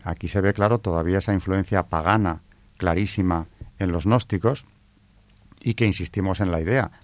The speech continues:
ha llegado a nuestros días, esa soberbia luciferina de estas sectas que aún le adoran, ¿no?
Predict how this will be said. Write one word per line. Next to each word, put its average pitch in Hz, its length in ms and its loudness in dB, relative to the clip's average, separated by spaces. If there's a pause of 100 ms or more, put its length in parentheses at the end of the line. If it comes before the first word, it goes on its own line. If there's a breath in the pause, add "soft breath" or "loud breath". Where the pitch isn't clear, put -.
(100)
ha 92 100 2
llegado 85 320 2
a 92 60 4
nuestros 76 360 -6
días, - 480 -2 (240)
esa 85 220 -4
soberbia 85 580 0 (460 soft breath)
luciferina 98 680 0 (260)
de 87 200 -2
estas 85 300 -2
sectas 98 360 -2
que - 100 -6
aún 85 160 0
le 82 60 -2
adoran, 78 360 -2
¿no? 104 100 -6